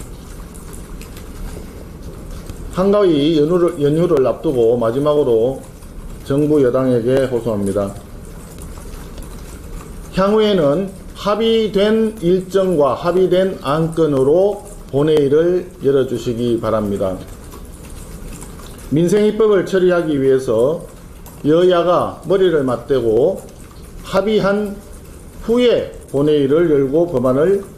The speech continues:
처리했으면 좋겠습니다. 의사 일정과 안건에 대해서 여야가 합의를 한다면 필리버스터를 할 이유가 전혀 없습니다. 추석 연휴 뒤에는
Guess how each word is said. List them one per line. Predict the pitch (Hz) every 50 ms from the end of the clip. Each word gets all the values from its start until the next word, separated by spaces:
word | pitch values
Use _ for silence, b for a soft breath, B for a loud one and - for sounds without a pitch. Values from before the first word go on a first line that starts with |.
| - -
처리했으면 | - - 147 135 135 117 113 - 131 131 143 156 156
좋겠습니다. | - 104 - - 113 - - 113 104 101 95 98 95 95 - - - - - - - - - - - - - - - - - - - - - - - - - - - - - - - - - - - - - - - - -
의사 | 147 180 202 - 226 214
일정과 | 202 196 196 - 208 208 196 175 151 143 147
안건에 | 170 196 196 208 220 214 196 160
대해서 | 151 139 139 131 135 131 113 117 131 151 151 - - -
여야가 | 135 147 160 175 175 170 165 165 156 160 156 131 117 127 147 165 - - - - - - - - -
합의를 | - - 208 202 226 220 202 175 139
한다면 | 143 151 147 156 147 139 117 110 113 127 151 165 160 - - - - - - - - - -
필리버스터를 | - - 151 151 160 160 175 170 170 - 170 151 143 120 120 135 143 131 -
할 | 156 160 160 160 156 160 -
이유가 | 127 131 135 139 123 135 139 147 156 160 165
전혀 | 160 - 135 120 123 127 139
없습니다. | 147 156 147 - - 110 - - 123 113 104 101 98 95 92 90 - - - - - - - - - - - - - - - - - - - - - - - - - - - - - - - - - - - - - - - - - - -
추석 | - - 170 165 202 202 - - 156
연휴 | 156 165 180 185
뒤에는 | 160 170 180 185 180 160 139 127 135 165 196 208